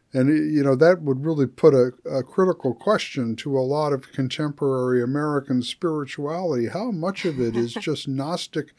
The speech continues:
Speaker 1: escapism?
Speaker 2: Well, we don't even need religion for that. We have smartphones.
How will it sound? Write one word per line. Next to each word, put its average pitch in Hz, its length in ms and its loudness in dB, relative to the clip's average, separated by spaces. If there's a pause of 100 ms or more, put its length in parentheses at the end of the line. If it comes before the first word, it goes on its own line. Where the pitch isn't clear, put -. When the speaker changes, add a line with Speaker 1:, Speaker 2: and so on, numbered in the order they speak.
(320)
Speaker 1:
escapism? 143 1120 0
Speaker 2:
Well, 220 140 4
we 254 100 0
don't 277 140 4
even 226 180 0
need 226 180 0
religion 233 460 2
for 202 180 -2
that. 170 240 6
We 196 120 0
have 185 160 4
smartphones. 170 880 -4